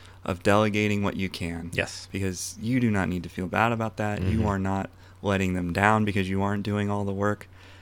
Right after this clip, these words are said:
Speaker 1: And I'm saying this from experience. I know this because I tend to do the same thing with my worship leading. There's a reason I'm the first person there
Speaker 2: Mm-hmm.
Speaker 1: every Sunday morning, is because I have a hard time not just delegating, but also trusting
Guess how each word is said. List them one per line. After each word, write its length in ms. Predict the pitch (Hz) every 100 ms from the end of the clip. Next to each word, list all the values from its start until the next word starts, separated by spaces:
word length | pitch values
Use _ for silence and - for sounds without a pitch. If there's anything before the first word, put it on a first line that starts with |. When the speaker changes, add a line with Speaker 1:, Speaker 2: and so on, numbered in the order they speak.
| - -
Speaker 1:
And 260 | 110 104
I'm 180 | 98 98
saying 320 | - 139 151
this 220 | 156 151
from 180 | - 98
experience. 880 | 95 - - 135 151 156 156 - - - - - 92
I 120 | 92
know 280 | 92 110 139
this 200 | 147 -
because 720 | 117 101 113 101 101 92 - - - - -
I 180 | 107
tend 280 | 117 123 120
to 60 | 110
do 120 | 113
the 100 | 107
same 280 | - 110 104
thing 440 | 113 123 127 127 -
with 340 | 98 92 -
my 160 | 90 92
worship 420 | 107 117 127 -
leading. 340 | 123 123 123 - - -
There's 140 | 104 95
a 80 |
reason 400 | 90 98 117 131
I'm 160 | 127 127
the 80 | 123
first 280 | 131 127 -
person 360 | 131 - 123
there 320 | 120 123 123 -
Speaker 2:
Mm-hmm. 240 | 95 85 117
Speaker 1:
every 180 | 120 120
Sunday 300 | 127 120 117
morning, 400 | 117 120 123 120
is 120 | 101
because 520 | 95 - 101 101 - - - - -
I 200 | - 101
have 160 | 120 123
a 60 |
hard 240 | 117 117 117
time 480 | 123 117 117 113 -
not 320 | 113 107 -
just 300 | 120 120 -
delegating, 440 | 120 110 113 113
but 120 | 107 104
also 280 | 101 107
trusting 640 | 98 - 110 - 107 107